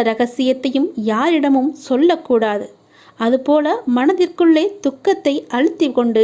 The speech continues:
அமுக்கிக் கொண்டு இருக்கக்கூடாது. உங்கள் பயம்தான் எதிரிக்கு தைரியமாக அமைந்துவிடும். உங்கள் பயத்தை எதிரியிடம் காமிக்காதீர்கள். நீங்கள் எப்பொழுதும் அவர்களுக்கு முன்னால் தைரியமாகவே இருங்கள். உங்கள்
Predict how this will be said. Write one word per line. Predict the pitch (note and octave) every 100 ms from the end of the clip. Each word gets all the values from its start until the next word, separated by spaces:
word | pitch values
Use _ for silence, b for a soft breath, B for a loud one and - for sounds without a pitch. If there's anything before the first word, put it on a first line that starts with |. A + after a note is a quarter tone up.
| A3
அமுக்கிக் | A3 D4+ F#4 C4+
கொண்டு | B3 A#3 A3 G#3+
இருக்கக்கூடாது. | B3 G4 C#4 A#3 A3 G#3+ G#3 G3 - _ _ B B B
உங்கள் | G#3+ A3+ A3 G#3
பயம்தான் | G#3+ A#3 C4+ C4+ B3+ C4+ -
எதிரிக்கு | A3+ C4+ C#4 C4 A3
தைரியமாக | F#3+ G#3+ D4+ D4 A#3+ A3+ A3
அமைந்துவிடும். | G#3+ G#3+ G3+ G3 G3 F#3+ - b b b
உங்கள் | A#3 A#3 A3
பயத்தை | A3 B3+ C4 C#4+ G4 -
எதிரியிடம் | A#3+ D4 D#4+ C4+ A#3 G#3+
காமிக்காதீர்கள். | G#3+ B3+ F4+ E4 - G#3+ G#3 G3+ G3+
நீங்கள் | G3+ G3 F#3+ E3+ - b b A3
எப்பொழுதும் | G#3 G#3 B3+ B3+ A#3+ C4+
அவர்களுக்கு | - B3 D4+ C#4+ C4+ C4
முன்னால் | B3+ C#4+ D4+ D4 - G#3+
தைரியமாகவே | A#3 E4 D#4+ C4 A#3+ A3+ A3 G#3+
இருங்கள். | G#3 G3+ G3+ F3+ - _ b b b
உங்கள் | C#4 C#4+ B3